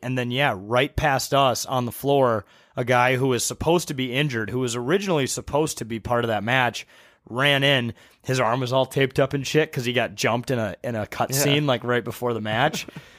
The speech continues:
Speaker 2: Mm-hmm.
Speaker 1: And, uh, yeah, he went in there and saved the day. They won. Cody Rhodes was, you know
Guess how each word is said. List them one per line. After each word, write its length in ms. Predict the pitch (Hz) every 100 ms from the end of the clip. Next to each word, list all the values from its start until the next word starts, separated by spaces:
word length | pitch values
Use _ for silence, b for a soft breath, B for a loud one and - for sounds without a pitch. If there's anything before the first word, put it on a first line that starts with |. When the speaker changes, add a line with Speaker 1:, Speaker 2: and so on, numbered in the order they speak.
| 110
Speaker 2:
Mm-hmm. 180 | 107 113
Speaker 1:
And, 360 | 127 127 123
uh, 200 | 123 120
yeah, 200 | 120 160
he 160 | 135 151
went 160 | 143 143
in 60 |
there 100 | 143
and 100 | 135
saved 280 | 120 143 131
the 60 | 127
day. 240 | 120 135
They 120 | 139
won. 340 | 120 117 127 147
Cody 280 | - 135 127
Rhodes 560 | 123 127 139 139 - b b b b b b -
was, 380 | 131 131 117 120
you 80 |
know 340 | 123 120 120